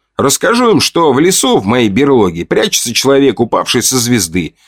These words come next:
Пусть сами с тобой разбираются, думаю, им будет очень интересно. А если сожжешь меня, то еду тебе больше никто не принесет». Звездный замолчал. «Тяжелое дыхание стало медленным, слишком ровным и контролируемым.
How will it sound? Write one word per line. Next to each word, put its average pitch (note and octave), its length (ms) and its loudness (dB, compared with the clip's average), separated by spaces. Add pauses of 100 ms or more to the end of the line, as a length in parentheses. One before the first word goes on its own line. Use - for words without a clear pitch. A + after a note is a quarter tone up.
(220)
Пусть E3 220 0
сами D3 220 0
с - 80 0
тобой A#2+ 240 2
разбираются, G2 580 0
думаю, C3 280 2
им G#2+ 120 2
будет B2+ 240 2
очень G#2+ 280 0
интересно. F#2 540 -2 (380)
А C3 80 0
если F3 280 2
сожжешь F3 520 0
меня, F2 420 -2
то - 100 0
еду G3 180 2
тебе C#3 240 2
больше C3+ 300 0
никто A2+ 240 -2
не A#2+ 80 2
принесет». E2 600 -6 (600)
Звездный D2+ 460 -6
замолчал. A2 600 -8 (880)
«Тяжелое C#3+ 800 0
дыхание C3+ 540 0
стало A#2+ 400 -2
медленным, A#2 800 -6 (240)
слишком G#2 500 -2
ровным C3+ 720 0 (260)
и E2+ 120 -4
контролируемым. G2 1120 0